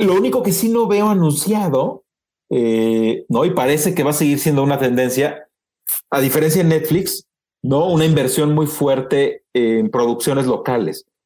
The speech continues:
que también lo hablamos en un programa ya hace muchos episodios, ¿no? Esta gran inversión, esta gran apuesta que está haciendo Netflix por producir localmente, ¿no? En Latinoamérica, en Asia. Eh,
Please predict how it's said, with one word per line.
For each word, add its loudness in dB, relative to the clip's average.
que 0
también 0
lo 2
hablamos 0
en 2
un 2
programa 2
ya 0
hace 0
muchos -2
episodios, 0
¿no? 0
Esta 0
gran 2
inversión, 0
esta 0
gran 2
apuesta -2
que 2
está -4
haciendo 2
Netflix -2
por -4
producir 0
localmente, 0
¿no? 0
En 2
Latinoamérica, 0
en 0
Asia. 0
Eh, 0